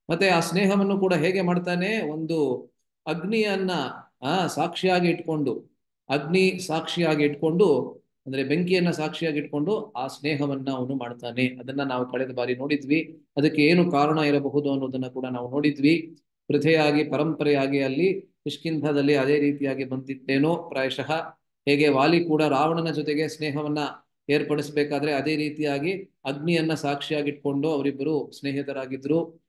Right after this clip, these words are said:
ಈ ಕಥೆ ಉತ್ತರಕಾಂಡದಲ್ಲಿ ಬರುತ್ತೆ. ಇದೆಲ್ಲವನ್ನ ನಾವು ಕಳೆದ ಬಾರಿ ನಾವು ನೋಡಿದ್ವಿ. So ಇವತ್ತು ವಿಶೇಷವಾಗಿ ಎರಡು ಪರೀಕ್ಷೆಗಳನ್ನ ಏನು ಈ ಸುಗ್ರೀವ ರಾಮಚಂದ್ರನಿಗೆ ಕೊಡ್ತಾನೆ,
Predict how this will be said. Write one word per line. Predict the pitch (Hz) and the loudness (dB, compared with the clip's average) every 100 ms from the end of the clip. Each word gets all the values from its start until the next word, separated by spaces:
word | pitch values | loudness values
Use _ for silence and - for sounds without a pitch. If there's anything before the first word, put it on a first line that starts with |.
| - | 0
ಈ | 147 | 2
ಕಥೆ | 151 147 147 | 2 4 4
ಉತ್ತರಕಾಂಡದಲ್ಲಿ | 139 165 156 143 147 143 139 | 4 0 -2 0 -2 0 -2
ಬರುತ್ತೆ. | 135 139 135 165 170 165 - _ - | -2 -4 -4 -2 -2 -4 -16 _ -8
ಇದೆಲ್ಲವನ್ನ | 170 180 170 160 | 0 2 2 0
ನಾವು | 156 143 139 | -2 -2 -4
ಕಳೆದ | 135 135 | -4 -4
ಬಾರಿ | 131 131 | -4 -2
ನಾವು | 135 123 127 | -2 -4 -4
ನೋಡಿದ್ವಿ. | 127 127 117 135 185 - _ _ _ - | -4 -6 -2 0 0 -2 _ _ _ 2
So | 175 160 139 | 4 4 2
ಇವತ್ತು | 226 226 - 170 175 - - _ - | 2 2 2 0 0 -2 -12 _ -6
ವಿಶೇಷವಾಗಿ | 147 202 175 180 170 | -2 -2 -2 -2 0
ಎರಡು | 185 143 170 220 214 | 0 0 2 0 0
ಪರೀಕ್ಷೆಗಳನ್ನ | 156 202 - - 202 185 180 | -4 -8 -8 -12 -8 -6 -4
ಏನು | 170 156 156 123 - _ _ _ - | -4 -4 -6 -8 -14 _ _ _ -10
ಈ | 139 131 127 123 120 117 110 110 - _ | -6 -2 -2 -2 -2 -4 -4 -8 -16 _
ಸುಗ್ರೀವ | - 151 175 180 165 165 | -4 2 6 6 6 2
ರಾಮಚಂದ್ರನಿಗೆ | 131 139 151 147 147 139 143 | 2 0 0 -2 0 0 0
ಕೊಡ್ತಾನೆ, | 147 143 - 160 143 160 | 0 -2 -4 -4 -2 -4